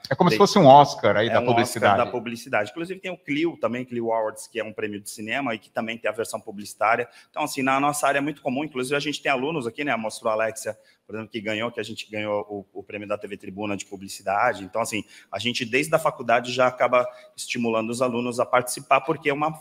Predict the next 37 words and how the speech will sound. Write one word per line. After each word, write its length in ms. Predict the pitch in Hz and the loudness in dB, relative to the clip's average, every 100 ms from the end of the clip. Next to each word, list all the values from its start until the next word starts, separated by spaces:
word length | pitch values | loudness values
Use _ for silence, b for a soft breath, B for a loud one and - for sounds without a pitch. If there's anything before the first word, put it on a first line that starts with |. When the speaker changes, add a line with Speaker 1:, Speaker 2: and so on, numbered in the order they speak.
| - | -6
Speaker 2:
maneira 400 | 151 151 123 131 | -2 0 0 -2
de 140 | 131 | -4
ver 240 | 120 123 123 | -2 -2 -2
como 180 | 135 131 | -4 -6
que 80 | |
tá 120 | - 127 | -4 -4
a 20 | |
tua 160 | 127 | -4
criação 440 | - 127 - 120 - _ _ | -6 -6 -4 -6 -8 _ _
em 80 | 123 | -8
relação 520 | 123 123 120 113 113 - _ | -4 -2 -2 -2 -4 -6 _
às 200 | - 107 | -6 -4
outras 320 | 110 107 110 - | -2 -2 -4 -6
pessoas. 440 | 131 - 110 98 | -8 -6 -6 -6
Então, 180 | 92 95 | -6 -8
por 120 | 101 | -8
isso 140 | 98 | -8
que 40 | 107 | -4
é 40 | |
valorizado. 640 | 104 104 110 110 92 78 - - | -2 -2 -2 -4 -6 -10 -10 -2
Speaker 1:
Isso 240 | 113 - | 2 6
é 20 | |
legal 300 | 120 120 127 | 8 10 10
mostrar, 480 | 120 117 127 131 160 | 8 4 6 6 6
porque 240 | 160 165 | 0 4
aí 240 | 143 139 165 | 4 6 2
você 480 | 147 104 - 147 147 | 0 -2 4 4 4
que 100 | 135 | 0
está 380 | - 127 123 | 2 8 8
nos 140 | 117 110 | 8 2
assistindo, 720 | 113 113 - - 147 143 117 | -2 -6 -2 4 6 6 2
fala, 220 | 104 151 | 2 4
"Ah, 200 | 151 170 | 6 6
mas 160 | 160 143 | 6 2
será 280 | 151 147 185 | 2 4 4
que 120 | 180 | 4
eu 280 | 165 143 | 2 2